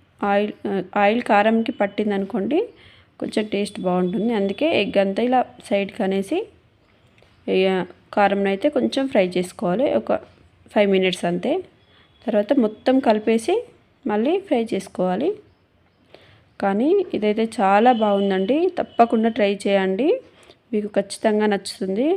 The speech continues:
ప్రతిసారి ఇలానే చేసుకొని తినాలనిపిస్తుంది. ఎగ్ కర్రీ కంటే కూడా ఇలా ఎల్లిపాయ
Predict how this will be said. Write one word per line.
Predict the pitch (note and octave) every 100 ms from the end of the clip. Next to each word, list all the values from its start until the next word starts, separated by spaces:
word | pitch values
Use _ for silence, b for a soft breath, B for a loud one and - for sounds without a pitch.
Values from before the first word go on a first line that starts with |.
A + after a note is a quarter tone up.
| F#4+ B B _
ప్రతిసారి | G3+ G3+ A#3+ - G#3+ A3 A#3+ D4+
ఇలానే | B3+ G#3+ A3 A#3
చేసుకొని | G#3+ G#3+ - G#3+ G#3+
తినాలనిపిస్తుంది. | G3 G3 G3 F#3+ F#3+ - F#3+ F#3+ C4+ D#4 B B -
ఎగ్ | G3 G#3+
కర్రీ | A#3 A3 A3+
కంటే | A3 G#3+ B3+ G#3+
కూడా | A3+ A3+
ఇలా | A3+ E4 A4 - b b b b _ F#3+
ఎల్లిపాయ | G3 A3+